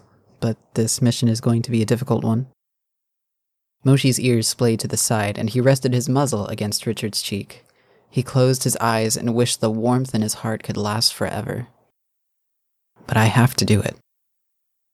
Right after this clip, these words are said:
"One always has a choice, even if we don't like the options." Richard clasped his hand around the back of the painted dog's head for a moment before stepping back. "Well, let's be about it.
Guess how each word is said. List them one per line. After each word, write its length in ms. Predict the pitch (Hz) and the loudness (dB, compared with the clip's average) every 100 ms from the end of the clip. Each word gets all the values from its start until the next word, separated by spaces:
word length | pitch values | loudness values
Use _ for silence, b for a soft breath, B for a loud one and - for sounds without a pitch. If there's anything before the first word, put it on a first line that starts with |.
| _ _ _ _ - | _ _ _ _ 0
"One 280 | 127 143 | 4 4
always 540 | - 139 147 143 147 139 | 2 0 2 2 2 2
has 200 | 131 143 | 2 2
a 80 | 160 | 2
choice, 560 | - 95 123 - - _ _ - | 0 -2 -2 -4 -6 _ _ -8
even 380 | 107 110 104 | -6 -4 -4
if 160 | 117 - | -4 -6
we 100 | 107 | -4
don't 260 | 113 113 120 | 0 0 0
like 280 | 117 110 | 0 0
the 120 | - 101 | 0 2
options." 600 | 127 - 95 135 - - _ _ _ _ _ _ _ _ _ _ - | 2 -2 -4 -2 -4 -6 _ _ _ _ _ _ _ _ _ _ 0
Richard 340 | 123 - 104 | 2 2 0
clasped 440 | - 120 117 - - | 2 2 2 0 -2
his 140 | - | 2
hand 280 | 120 104 101 | 2 0 0
around 160 | 98 | -2
the 80 | 101 | -2
back 240 | 104 101 - | -2 -4 -4
of 40 | |
the 60 | - | -4
painted 320 | 113 110 107 | -2 -2 -2
dog's 220 | 95 - | -4 -4
head 240 | - 135 | -2 -2
for 120 | - 82 | 0 -4
a 80 | |
moment 380 | 82 - - - | -4 -6 -8 -4
before 300 | 101 - 90 | -4 0 0
stepping 360 | - 101 80 78 | 0 -2 -2 -2
back. 420 | 76 76 - - _ _ _ _ _ _ _ | -2 -2 -6 -16 _ _ _ _ _ _ _
"Well, 420 | 113 123 120 117 _ B B B B | 2 4 2 -2 _ B B B B
let's 200 | 120 117 | 2 4
be 140 | - 95 | 4 2
about 320 | - - - | 2 -4 -6
it. 180 | - | -10